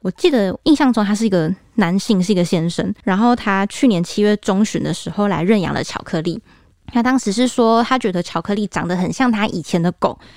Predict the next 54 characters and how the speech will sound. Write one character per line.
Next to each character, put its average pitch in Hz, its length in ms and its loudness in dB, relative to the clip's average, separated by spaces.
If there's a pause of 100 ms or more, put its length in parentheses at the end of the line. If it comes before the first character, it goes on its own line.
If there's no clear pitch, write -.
(300)
所 - 160 2
以 196 40 4
就 214 100 2
认 233 160 4
养 160 100 -2
了 156 80 -4
回 - 220 -4
去。 - 260 -4 (440)
结 277 120 0
果 294 140 4
才 214 220 2
认 262 160 4
养 175 160 2
了 170 80 0
五 165 180 -6
天， 180 420 -2 (220)
他 - 180 -2
就 233 200 0
觉 165 240 -4
得 165 160 0
他 170 120 -2
想 185 160 -2
要 165 100 -6
退 - 200 -6
养 - 260 -12
了。 247 80 -10 (180)
那 214 200 2
理 180 160 -2
由 170 180 2
是 196 760 0
他 262 160 -2
觉 220 100 0
得 180 80 2
狗 - 100 -2
狗 165 140 -4
不 - 160 -2
亲 220 260 0
人。 214 240 0 (640)
结 294 140 0
果 294 140 2
他 262 380 2
把 185 200 0
狗 190 180 -2
狗 170 220 -4
送 196 300 -2
回 180 100 2
来 160 200 0
动 208 220 -2
物 196 80 0
之 185 160 -4
家 180 160 0
的 165 120 0
途 160 280 -4
中， 165 440 -2